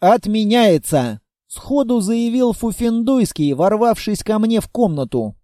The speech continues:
Плюхнулся в кресло и добавил: «Сегодня отменяется. Вы будете заняты». Внезапно. И чем вы меня хотите загрузить? Древние ритуалы, свадебные ночные бдения, подписывание открыток врагам.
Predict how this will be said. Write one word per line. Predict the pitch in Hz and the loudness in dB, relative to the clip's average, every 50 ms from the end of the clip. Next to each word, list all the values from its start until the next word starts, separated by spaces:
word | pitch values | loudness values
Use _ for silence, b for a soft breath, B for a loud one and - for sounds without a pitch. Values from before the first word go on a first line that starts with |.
| _ | _
Плюхнулся | - 254 285 285 262 - 226 247 247 226 - - 247 214 | -2 0 2 2 2 0 0 0 0 0 2 0 0 0
в | - | 0
кресло | - 262 277 277 262 220 - 240 240 240 233 208 - _ - | -4 -2 0 2 0 0 0 -2 0 0 0 -2 -4 _ -4
и | 226 277 | -4 0
добавил: | 233 254 233 208 165 160 147 143 139 135 127 127 117 104 _ _ _ | 2 2 2 4 2 2 2 2 2 2 2 0 -2 -4 _ _ _
«Сегодня | - - - 254 269 262 269 233 202 170 151 170 170 165 | -10 -4 -2 -2 2 4 4 4 4 4 2 -2 -2 -2
отменяется. | 160 - 175 175 180 180 180 170 165 160 160 - - 180 175 170 156 127 _ _ | -2 -2 -2 -2 0 0 0 2 2 0 0 0 0 -2 0 0 -2 -6 _ _
Вы | - 135 139 170 220 262 285 294 277 | -10 -4 0 2 2 2 2 0 2
будете | 208 208 233 247 233 220 233 202 165 220 214 | 2 4 2 4 2 2 0 0 0 0 0
заняты». | 185 147 185 208 196 180 160 135 - 139 127 117 101 95 _ _ _ _ _ | 2 2 2 2 2 2 0 -2 -2 -2 -2 -2 -4 -8 _ _ _ _ _
Внезапно. | - - 120 120 143 185 240 302 294 233 214 196 180 - 185 190 185 180 165 143 _ _ _ - | -18 -14 -10 -6 -4 -2 0 0 0 2 2 2 2 2 0 -2 -2 -4 -4 -6 _ _ _ -8
И | - 247 262 202 | -4 -4 -4 -2
чем | - 277 285 285 254 220 | -2 0 0 0 2 2
вы | 233 220 | 2 2
меня | 220 214 208 208 | 2 2 2 2
хотите | 165 - 180 175 - 180 160 - 165 147 | 2 2 2 0 2 -2 -2 0 -2 0
загрузить? | 139 156 160 143 156 151 147 131 151 226 240 190 - - _ _ _ - | 0 0 0 2 2 0 0 0 0 0 -2 -2 -6 -16 _ _ _ -12
Древние | 165 165 240 269 285 269 214 180 175 165 156 151 151 151 | -4 -2 0 2 2 0 0 -2 -2 -4 -2 -2 0 0
ритуалы, | 160 - - 151 139 147 185 240 254 247 233 233 214 196 | 0 -2 -2 -2 0 2 2 2 2 2 2 4 2 2
свадебные | 165 - 202 220 254 247 208 214 196 185 196 202 196 196 | 2 -2 0 0 0 2 2 0 -2 0 -2 -2 -2 0
ночные | 196 208 208 - - - 226 240 214 170 147 | 0 -2 -4 -4 -4 -4 -2 -2 0 0 -2
бдения, | 131 135 131 147 190 226 247 240 214 208 208 202 202 190 165 | -4 -4 -4 -2 -2 0 0 0 0 0 0 0 -2 -2 0
подписывание | - 196 196 170 - - 269 254 214 - 180 165 165 165 156 151 160 160 | 0 0 0 0 0 -4 -2 -2 -2 -2 -4 -4 -4 -2 0 2 2 2
открыток | 151 - - 208 214 202 - 151 127 - | 2 0 0 0 0 0 0 -2 -6 -6
врагам. | 131 135 143 147 143 135 127 143 165 214 240 226 185 147 | -2 0 2 2 2 2 2 2 2 2 2 0 -2 -4